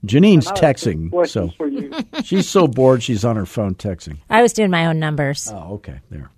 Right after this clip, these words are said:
Speaker 3: Just trying to check.
Speaker 1: No,
Speaker 3: The,
Speaker 1: we're
Speaker 3: um,
Speaker 1: gonna run
Speaker 3: fact,
Speaker 1: your numbers later,
Speaker 3: fact
Speaker 1: sister. Don't
Speaker 3: checking.
Speaker 1: you worry about it. Go ahead, Julian. What did, what'd you say?
Speaker 2: So I, I always have these questions in, in my mind, and let's say
Speaker 1: That's where
Speaker 2: in
Speaker 1: most people have
Speaker 2: nineteen sixty.
Speaker 1: questions.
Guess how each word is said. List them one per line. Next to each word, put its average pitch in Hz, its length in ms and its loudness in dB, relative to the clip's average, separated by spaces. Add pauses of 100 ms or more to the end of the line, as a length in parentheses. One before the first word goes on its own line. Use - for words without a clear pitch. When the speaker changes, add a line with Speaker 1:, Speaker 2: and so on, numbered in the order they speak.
(320)
Speaker 3:
Just 175 200 -8
trying 170 240 -6
to - 80 -12
check. 165 180 -4
Speaker 1:
No, - 80 -10
Speaker 3:
The, 190 200 0
Speaker 1:
we're 160 80 2
Speaker 3:
um, 190 40 2
Speaker 1:
gonna 170 120 2
run 151 240 4
Speaker 3:
fact, 143 100 2
Speaker 1:
your 160 160 6
numbers 131 360 2
later, 123 420 0
Speaker 3:
fact 202 400 -4
Speaker 1:
sister. - 140 -2
Don't 156 100 -2
Speaker 3:
checking. 156 200 -6
Speaker 1:
you 143 100 -6
worry 95 200 -12
about 85 200 -16
it. - 40 -20 (960)
Go 143 180 6
ahead, 135 200 4
Julian. 135 360 0
What 123 140 -4
did, 123 160 -6
what'd 113 220 -2
you 117 80 -6
say? 123 180 -12 (1500)
Speaker 2:
So 240 140 4
I, 247 280 0
I 233 100 2
always 302 220 0
have 190 160 -4
these 175 140 -10
questions 170 520 -6
in, 151 400 -6 (160)
in 160 100 -8
my 151 140 -4
mind, 151 320 -2
and 147 180 -4 (120)
let's 202 340 -2
say 214 260 4
Speaker 1:
That's - 220 0
where 185 100 4
Speaker 2:
in 151 60 4
Speaker 1:
most 160 240 2
people 131 260 4
have 120 200 2
Speaker 2:
nineteen 101 160 -2
sixty. 127 140 -2
Speaker 1:
questions. - 260 -10